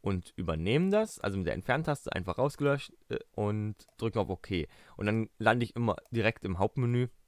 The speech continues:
des Spiels und muss nicht,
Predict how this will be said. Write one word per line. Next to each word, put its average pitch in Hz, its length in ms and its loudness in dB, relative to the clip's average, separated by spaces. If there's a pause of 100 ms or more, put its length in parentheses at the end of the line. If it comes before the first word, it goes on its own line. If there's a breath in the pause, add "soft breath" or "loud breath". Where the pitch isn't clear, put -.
(1400 soft breath)
des 90 120 -2
Spiels 117 520 4
und 95 400 2
muss 95 380 -4
nicht, 92 580 -4